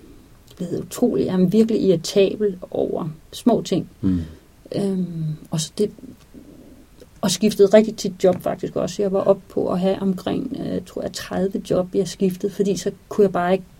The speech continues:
Speaker 1: passe ind. Øh, og så kom det rigtig meget frem en dag. Jeg var med min mor i, øhm, i, hos en gartner og skulle købe nogle blomster, og så siger hun, "Lene, gider du lige gå hen og hente nogle tulipanløg?" Og jeg vidste godt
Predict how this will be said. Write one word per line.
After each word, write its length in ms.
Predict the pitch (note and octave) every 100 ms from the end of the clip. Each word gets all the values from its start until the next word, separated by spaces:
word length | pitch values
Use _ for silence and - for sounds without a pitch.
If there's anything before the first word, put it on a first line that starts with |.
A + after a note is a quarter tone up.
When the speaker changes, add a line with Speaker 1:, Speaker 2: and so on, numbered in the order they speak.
| _ -
Speaker 1:
passe 340 | G3 F#3 -
ind. 220 | F#3 F3+ F3+ - - - - - - - - - - - -
Øh, 80 | F#3 F#3 F3+ E3 D#3 - - - - - - _ - _ -
og 100 | -
så 100 | A3
kom 220 | G#3 F#3
det 180 | G3 G3
rigtig 240 | A#3+ B3+
meget 260 | G3+ G3+ A3+
frem 240 | G#3+ -
en 60 | G#3
dag. 180 | G3+ -
Jeg 120 | G3
var 60 |
med 160 | F#3+ F3
min 120 | E3+
mor 320 | F3+ F#3 G#3+ A3
i, 360 | - F#3 F3
øhm, 420 | E3 D#3+ D#3 D3+ C3+ B2+ - _ _ _ - - - - - - -
i, 240 | F3+ E3
hos 320 | D#3 E3+ D#3+ -
en 300 | D#3 D#3 D#3
gartner 360 | F#3 F#3+ A3 B3 - -
og 100 | F#3
skulle 200 | - F#3+
købe 200 | G3+ G3+
nogle 140 | G3
blomster, 420 | F#3 G3 - - G3
og 60 |
så 100 | G3+
siger 260 | F#3 - F#3+
hun, 140 | F#3+
"Lene, 240 | F#3 F#3+ F#3+
gider 180 | G#3 G#3
du 40 |
lige 160 | G3 G#3+
gå 100 | G#3
hen 260 | F#3+ G3 -
og 60 | F#3
hente 340 | G3+ G3 -
nogle 140 | G#3+ F#3
tulipanløg?" 640 | - G#3+ - D#4+ - - - - - - - - _ _ - - - - - -
Og 100 | -
jeg 100 | G3+
vidste 180 | A3 B3
godt 180 | A3